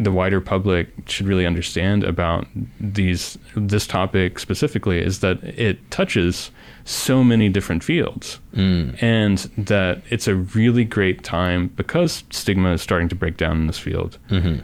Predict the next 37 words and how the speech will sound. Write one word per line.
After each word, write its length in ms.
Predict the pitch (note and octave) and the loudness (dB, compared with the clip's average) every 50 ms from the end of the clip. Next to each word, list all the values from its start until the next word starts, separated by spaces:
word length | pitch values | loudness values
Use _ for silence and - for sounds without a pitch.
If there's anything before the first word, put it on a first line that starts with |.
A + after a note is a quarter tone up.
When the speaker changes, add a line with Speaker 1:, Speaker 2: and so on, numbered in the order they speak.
| - - - | -10 -8 -4
Speaker 1:
It's 220 | - A#2 - - | -2 -2 0 0
a 40 | G#2+ | -2
good 300 | G2 - - A#2 C3 B2 | -2 2 2 2 2 0
time 540 | - - - F#2+ F#2 F2+ F2+ F2+ F#2 G#2 A#2+ - - | -2 -4 -2 0 0 2 2 2 0 0 -2 -4 -4
to 100 | - G2 | -4 -2
get 240 | F2+ - F2+ E2+ F2 | -2 0 0 0 0
in 300 | E2+ E2 E2+ E2+ F2 - - | 0 0 0 0 0 -2 -2
and 180 | - F#2 F2 E2+ | -2 -2 0 0
be 80 | F2+ | 0
an 140 | F2+ F2+ G2 | 0 0 0
innovator 500 | B2+ D#3 A2+ F#2 E2+ E2+ - - - - - - - | 0 0 0 0 -2 -2 -2 -4 -6 -8 -12 -10 -8
because 320 | - F#2 - G#2 F#2+ F#2 | -6 -2 -2 0 0 0
there's 180 | - F#2+ F#2 F#2 | 0 0 0 0
a 60 | F2 | 0
lot 280 | E2+ F2+ F2+ E2+ F2+ F#2+ | 0 0 0 0 0 0
of 160 | F2+ F2 F#2 | 0 -2 -2
room 200 | F2 D#2+ E2+ F2 | -2 -2 -2 -2
for 120 | - F2 | -2 -4
growth 540 | E2+ - - - D3+ - - G#2 - - - | -4 -2 0 -2 -2 -2 -4 -8 -10 -12 -10
within 320 | - G2+ F#2+ - F2+ F2+ - | -8 -6 -4 -4 -4 -4 -4
this. 300 | - - - - - - - - - | -6 -8 -8 -10 -14 -16 -10 -4 -2
Speaker 2:
Right. 200 | E2 D2 C2 - - - - - | -2 -2 -2 -6 -10 -16 -10 -8
Speaker 1:
Because 460 | - - - G#2 G2+ F#2+ - - - - - | -4 -2 0 2 2 0 0 -4 -8 -6 -2
along 380 | G#2+ G2+ F#2+ F#2+ F#2+ G2 G2+ G2 | 0 2 2 2 2 2 2 2
with 180 | F#2+ F2+ - | 2 0 0
fields 320 | - - E2+ F2 F2+ - - | 0 0 0 0 0 0 0
like 180 | F2 E2+ - - | -2 -2 -2 -2
A 180 | E2+ E2 D#2+ | -4 -2 -2
I, 340 | D#2 - E2+ F2 F2 - G#2 - - - - - - - - - - - - | -2 -2 -2 -2 -2 -2 -4 -6 -10 -20 -20 -20 -20 -20 -20 -20 -16 -8 -2
you 100 | G2+ G2 | 0 2
know, 140 | F#2+ F#2 F#2 | 2 2 2
we 240 | G2+ G2+ G#2 A2 G2 | 2 2 0 0 0
have, 460 | - G2+ G#2+ A2 A2+ A2+ - - - - - - - - - | 0 0 2 2 2 0 -2 -4 -10 -14 -12 -12 -12 -10 -4
we 200 | - A2+ G#2+ G2 | 0 0 2 2
have 500 | F#2 A2 A2 G#2+ G#2+ G#2+ G#2 G#2+ - - - - - - - - - - - - - - | 2 0 2 2 2 2 0 -2 -6 -12 -20 -20 -20 -20 -20 -20 -20 -20 -20 -20 -18 -8
something 400 | - - C#3 C3 - A#2+ G#2 G2 | -2 0 0 2 2 2 2 2
that's 260 | F2+ E2+ - - | 2 0 -2 -6